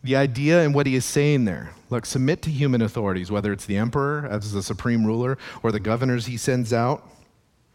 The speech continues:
As a believer,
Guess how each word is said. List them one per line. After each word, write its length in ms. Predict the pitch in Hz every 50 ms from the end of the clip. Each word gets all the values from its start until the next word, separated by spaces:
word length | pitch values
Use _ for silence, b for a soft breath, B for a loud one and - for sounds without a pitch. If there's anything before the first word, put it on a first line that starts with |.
| b b b b b b b b b b b b b b b b b b b b b b b b b b _ _ _ _ _ _ -
As 240 | - 147 170 190 185
a 60 | 220
believer, 720 | 180 165 175 165 165 170 175 170 151 127 104 82 69 -